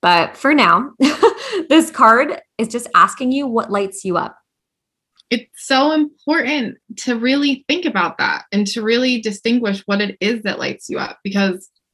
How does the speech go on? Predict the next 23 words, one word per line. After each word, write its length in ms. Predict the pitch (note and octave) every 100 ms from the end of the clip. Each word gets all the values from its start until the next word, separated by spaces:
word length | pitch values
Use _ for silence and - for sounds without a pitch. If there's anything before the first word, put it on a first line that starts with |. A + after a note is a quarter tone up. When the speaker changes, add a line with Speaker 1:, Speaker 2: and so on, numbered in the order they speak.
| _
Speaker 2:
they're 180 | - A3+
showing 320 | A#3 D4 D#4 D#4+
it 120 | D4
to 120 | -
me 140 | B3+
as, 120 | B3 A3
like, 220 | G3 G3
that's 280 | F3+ G3 -
your 280 | G3+ G3 _ -
flame. 600 | F3 D#3 F#2+ D2+ G3+ - _ _ _ _ _ _
And 560 | G3+ G3 F#3 F3+ F3 - -
imagine, 800 | G3+ G3 G3 G#3+ B3 C4 C4+ C#4 A#3+ _ _ _ _ _
so 200 | - A3+
I 100 | G3
actually 400 | G3+ G#3 G#3 F3+
received 380 | E3+ - E3 D3+
this 200 | E3 -
last 260 | D#3+ E3
night 280 | E3 D#3 - _
in 120 | F#3
my 100 | E3+
Akashic 560 | E3 E3+ F3 E3+ - -
Records. 480 | E3+ E3+ D#3+ -